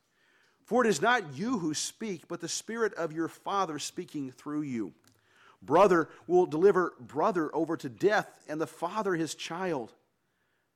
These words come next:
And children will rise up against parents and have them put to death.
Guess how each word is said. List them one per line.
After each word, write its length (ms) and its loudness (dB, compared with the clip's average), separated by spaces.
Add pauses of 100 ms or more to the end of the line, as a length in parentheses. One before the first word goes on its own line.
(360)
And 140 -18
children 460 -6
will 140 -4
rise 440 -4
up 340 -8
against 480 -10
parents 480 -10
and 100 -12 (600)
have 200 -10
them 140 -10
put 240 -14
to 80 -18
death. 360 -14